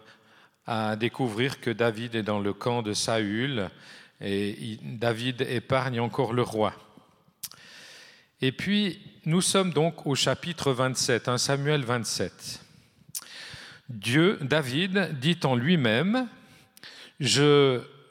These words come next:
périrai un jour par la main de Saül.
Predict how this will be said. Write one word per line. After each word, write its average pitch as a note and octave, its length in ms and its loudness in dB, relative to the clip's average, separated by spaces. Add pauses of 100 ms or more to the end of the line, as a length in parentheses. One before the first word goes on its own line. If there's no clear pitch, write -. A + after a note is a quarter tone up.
(540)
périrai D#3+ 720 4
un E3 200 4
jour A#2 540 0
par A#2 220 0
la A2+ 160 2
main C#3+ 200 2
de C#3 120 0
Saül. A#2+ 720 0